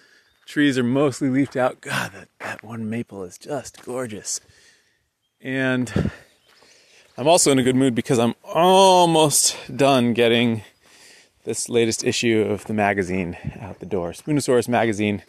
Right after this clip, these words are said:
uh, in theory, is supposed to come out in April, but,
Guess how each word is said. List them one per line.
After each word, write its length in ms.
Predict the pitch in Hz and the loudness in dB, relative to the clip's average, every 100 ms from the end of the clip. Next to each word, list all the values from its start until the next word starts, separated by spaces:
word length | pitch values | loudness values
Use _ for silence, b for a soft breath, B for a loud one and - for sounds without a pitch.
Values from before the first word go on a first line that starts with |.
| b b b b b b | b b b b b b
uh, 480 | - 104 98 92 92 B B B B B B _ _ _ _ _ _ - _ b b b - | -2 2 2 2 0 B B B B B B _ _ _ _ _ _ -20 _ b b b -10
in 140 | 113 | 0
theory, 240 | 196 180 | 2 4
is 60 | 117 | 4
supposed 220 | - 117 | 2 -2
to 60 | - | 0
come 120 | 123 | 2
out 160 | 113 107 | 2 0
in 80 | |
April, 340 | 120 117 107 90 | -2 -2 0 -2
but, 300 | 107 98 | 0 0